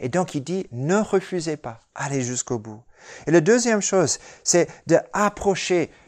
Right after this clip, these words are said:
Ici, on n'avait pas à Sinaï le, le, la possibilité de s'approcher. Mais là, Dieu nous appelle à nous approcher de lui en Christ Jésus. Et il nous avertit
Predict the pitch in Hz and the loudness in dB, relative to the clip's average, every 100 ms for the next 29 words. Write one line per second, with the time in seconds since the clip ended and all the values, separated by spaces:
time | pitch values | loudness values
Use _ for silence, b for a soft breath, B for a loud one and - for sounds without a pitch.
0 | b - 160 - 196 220 - 156 151 151 | b -6 -4 -2 -2 -2 -2 -2 2 2
1 | 147 170 160 - 160 170 180 143 156 117 | 2 0 0 -4 -6 -6 -4 0 0 -2
2 | 135 139 151 151 175 - 170 170 - 196 | -8 -6 -4 -2 -4 -4 -6 -6 -4 -6
3 | - 131 - 127 - 120 - 107 B B | -6 -10 -4 -6 -6 -12 -10 -12 B B
4 | 131 127 135 185 - 107 - 254 269 240 | -4 0 4 2 2 -4 -2 2 2 2
5 | 226 226 214 226 220 143 101 b b 131 | 2 0 0 2 2 2 -6 b b -6
6 | 139 135 180 180 165 151 151 139 123 127 | -4 2 0 2 -4 -4 -4 -4 -4 -4
7 | 127 127 b b - 123 - 139 127 - | -4 -6 b b -6 -6 -4 -4 -2 -2
8 | 127 123 127 117 117 113 117 _ b b | -2 0 0 -2 -6 -10 -14 _ b b
9 | b b 147 - 156 165 143 147 135 127 | b b -2 0 -2 0 6 6 6 0
10 | - - 120 | -2 -6 -8